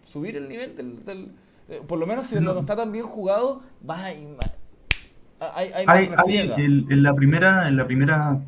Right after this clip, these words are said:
Speaker 2: no sé, cuatro fechas, el, la Serie A fue la liga con más goles de las cuatro más
Speaker 1: Imagínate.
Speaker 2: grandes. Entonces,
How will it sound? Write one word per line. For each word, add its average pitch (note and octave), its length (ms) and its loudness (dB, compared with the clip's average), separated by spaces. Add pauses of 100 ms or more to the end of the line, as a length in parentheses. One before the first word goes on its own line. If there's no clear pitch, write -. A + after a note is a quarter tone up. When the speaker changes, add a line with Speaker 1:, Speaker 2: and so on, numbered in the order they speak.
Speaker 2:
no B2+ 140 -4
sé, - 300 -6 (220)
cuatro C#3+ 280 2
fechas, F#3+ 600 -2
el, A#2+ 580 -4
la A#2 120 -6
Serie C#3+ 280 0
A E3 100 4
fue E3 180 -2
la C#3+ 260 0
liga D#3 260 2
con C3+ 180 0
más D3 180 0
goles A2+ 340 0 (220)
de A2 100 -10
las A2+ 240 -4 (140)
cuatro B2+ 260 -4
más A#2+ 140 -2
Speaker 1:
Imagínate. - 20 -14
Speaker 2:
grandes. F#2+ 280 -8 (320)
Entonces, C3 640 0